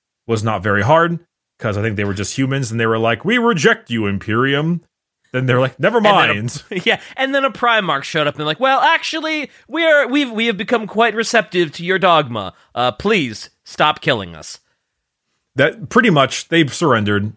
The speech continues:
Speaker 1: and then he
Speaker 2: <laughs>
Speaker 1: brought them in
Speaker 2: Quickly,
Speaker 1: line.
Speaker 2: probably, <laughs> yeah.
Speaker 1: Um,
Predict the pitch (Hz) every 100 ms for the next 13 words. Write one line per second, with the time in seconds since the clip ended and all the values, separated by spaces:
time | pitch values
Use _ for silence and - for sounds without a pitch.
0 | - 120 117 113 123 113 110 110 101 95
1 | 92 87 92 123 127 120 123 120 - 170
2 | - 165 - 131 _ _ _ _ _ _
3 | _ - 135 147